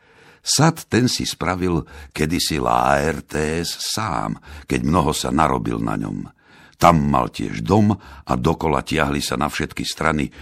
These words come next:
príbytky rôzne, kde sedeli, jedli a za noci spali nevoľní otroci jeho, veď tí tomu robili všetko, čo si len želal. A bola tam stará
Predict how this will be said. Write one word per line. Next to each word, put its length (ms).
príbytky 680
rôzne, 480
kde 240
sedeli, 720
jedli 520
a 100
za 220
noci 320
spali 500
nevoľní 800
otroci 640
jeho, 320
veď 140
tí 160
tomu 240
robili 400
všetko, 800
čo 100
si 220
len 180
želal. 540
A 80
bola 240
tam 160
stará 560